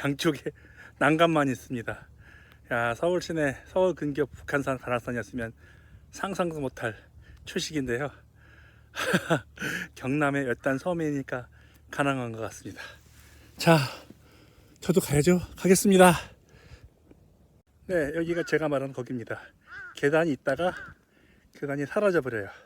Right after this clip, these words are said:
계단이 없고 난간만 있는 지역에 나타났습니다.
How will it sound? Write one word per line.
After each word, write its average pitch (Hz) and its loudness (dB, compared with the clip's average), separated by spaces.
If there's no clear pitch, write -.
계단이 147 -2
없고 190 0
난간만 151 0
있는 135 0
지역에 127 -4
나타났습니다. 101 -12